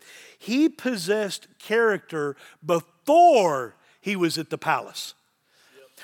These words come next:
I've taught this my whole life. I learned this principle at the very start of this church. We started a camp,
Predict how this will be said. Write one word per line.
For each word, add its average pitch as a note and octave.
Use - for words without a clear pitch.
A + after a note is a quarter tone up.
I've D4
taught D4+
this C#4
my G3+
whole C4+
life. C4
I A3
learned B3
this A3
principle B3
at F#3
the F#3
very G3
start A#3
of A3
this G#3
church. B3+
We A3
started G3+
a D#3
camp, A#3+